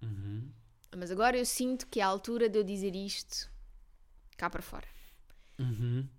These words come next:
Speaker 2: Eu, no outro dia, raspei um bocadinho o nosso carro novo. Pronto.
Speaker 1: Ok. Não quis ser eu a trazer este tema.
Speaker 2: Eu tô,
Speaker 1: Eh,
Speaker 2: tô, tô finalmente pronta.
Speaker 1: estás pronta para falar disto?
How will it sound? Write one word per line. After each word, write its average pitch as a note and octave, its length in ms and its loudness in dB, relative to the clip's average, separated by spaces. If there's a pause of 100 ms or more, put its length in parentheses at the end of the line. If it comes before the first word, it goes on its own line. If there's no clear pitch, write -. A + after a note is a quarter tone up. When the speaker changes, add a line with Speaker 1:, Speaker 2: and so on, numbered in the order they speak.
(140)
Speaker 2:
Eu, G#3 240 2
no G#3+ 100 0
outro F#3+ 240 -4
dia, F#3 180 -2
raspei F#3 340 -6
um F3+ 60 -4
bocadinho F3+ 320 -8
o - 40 -8
nosso F3 180 -10
carro - 200 -10
novo. - 140 -16 (720)
Pronto. - 200 -12 (220)
Speaker 1:
Ok. G2 240 -8 (600)
Não F3+ 160 2
quis G3+ 180 0
ser D#3+ 120 2
eu C#3+ 80 4
a C#3 40 0
trazer C3 300 -2
este A#2+ 160 -2
tema. C3+ 360 -4 (880)
Speaker 2:
Eu D3 180 2
tô, C4 60 8
Speaker 1:
Eh, B3 160 8
Speaker 2:
tô, - 240 -10
tô C#4+ 140 4
finalmente C#4+ 460 4
pronta. G3 460 -2
Speaker 1:
estás - 220 -2
pronta C#3 260 4
para C3+ 100 2
falar C3+ 260 8
disto? C3 320 2